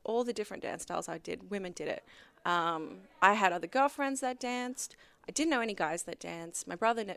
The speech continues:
you know, didn't dance. Um, not, certainly is not as much as I did. And so it, um, it was really surprising to me when I go to my first breaking jam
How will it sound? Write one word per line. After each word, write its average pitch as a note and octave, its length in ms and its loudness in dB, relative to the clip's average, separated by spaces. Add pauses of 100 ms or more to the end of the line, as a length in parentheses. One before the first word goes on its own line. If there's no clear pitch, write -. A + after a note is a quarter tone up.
(120)
you F#3 100 -8
know, D#3+ 140 -6
didn't E3 260 -8
dance. E3 480 -8 (420)
Um, D#3+ 320 2
not, - 220 -2 (180)
certainly F3 280 -4
is E3+ 80 -6
not E3+ 140 -4
as F#3 100 -10
much E3+ 160 -8
as - 60 -8
I E3+ 120 -2
did. D#3 220 -6 (880)
And G#3 180 4
so A3 400 12 (100)
it, - 380 6 (100)
um, G#3+ 480 10 (520)
it A#3 120 12
was A3+ 220 4
really B3+ 680 6
surprising A4+ 640 8
to D4 140 2
me F3 320 4
when G#3+ 140 0
I G#3+ 80 4
go A#3 220 4
to A3 80 4
my G3 160 2
first G#3+ 440 0
breaking C#4+ 400 4
jam D#3 460 2